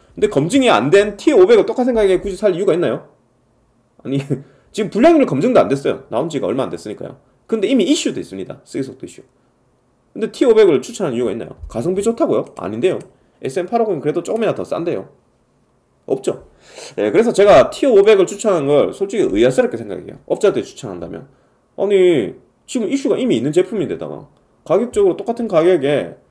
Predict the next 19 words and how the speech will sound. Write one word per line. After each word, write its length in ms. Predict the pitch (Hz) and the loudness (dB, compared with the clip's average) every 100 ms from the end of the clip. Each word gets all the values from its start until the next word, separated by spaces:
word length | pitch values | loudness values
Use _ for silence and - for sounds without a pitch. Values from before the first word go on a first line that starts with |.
| _ | _
충분히 360 | - 247 233 240 | -10 -8 -4 -6
검증된 420 | 170 113 143 160 | -6 -6 -6 -4
제품이 320 | 190 196 160 | -6 -6 -8
있어요. 240 | 87 71 82 _ _ | -10 -14 -20 _ _
수명도 420 | - 202 202 180 | -8 -2 0 0
똑같고 540 | - - 151 147 147 180 | -4 -8 -8 -4 -4 -6
쓰기 200 | - 180 | -6 -6
속도 220 | 175 120 | -6 -8
저하도 420 | 110 95 104 135 | -4 -4 -2 -4
거의 180 | 135 98 | -4 -10
똑같은 480 | - - 160 190 175 | -10 -10 -6 -4 -2
영역이 320 | 127 127 117 | -2 -6 -6
되고 320 | 117 90 156 - _ - | -6 -6 -6 -8 _ -10
캐싱은 480 | 240 233 214 196 - | -8 -6 -4 -4 -4
더 160 | 104 | -8
큰 140 | - 156 | -6 -4
제품이 300 | 196 190 92 | -4 -6 -8
있습니다. 380 | - 87 90 - - - _ _ | -10 -16 -14 -14 -16 -18 _ _
근데 360 | 165 139 135 | -10 -6 -8